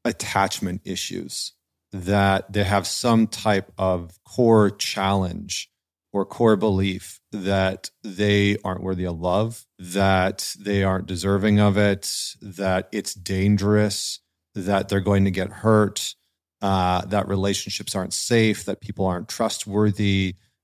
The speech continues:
that they don't have value, right? I mean, I could just go down the list. And so it's interesting because in some ways, when I look at the structure of A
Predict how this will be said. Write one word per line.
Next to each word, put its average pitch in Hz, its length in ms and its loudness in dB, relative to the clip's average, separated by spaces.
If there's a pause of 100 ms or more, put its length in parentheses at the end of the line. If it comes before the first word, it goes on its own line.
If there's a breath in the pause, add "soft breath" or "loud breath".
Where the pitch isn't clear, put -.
(140)
that 98 220 -2
they 104 60 0
don't 101 140 2
have 95 180 0
value, 98 280 4
right? 117 200 4
I 110 100 4
mean, 107 120 6
I 101 80 4
could 95 80 0
just 101 140 -2
go 104 80 -2
down 95 200 2
the 85 80 -4
list. 92 460 -4
And 101 80 -8
so 101 420 4 (440 loud breath)
it's 120 180 2
interesting 135 560 4
because 107 720 2 (100)
in 110 200 4
some 113 440 4
ways, 107 760 2
when 110 180 4
I 107 120 6
look 104 420 2 (100)
at 98 280 0
the 101 200 -8
structure - 880 -4 (680)
of 101 500 4
A 107 220 0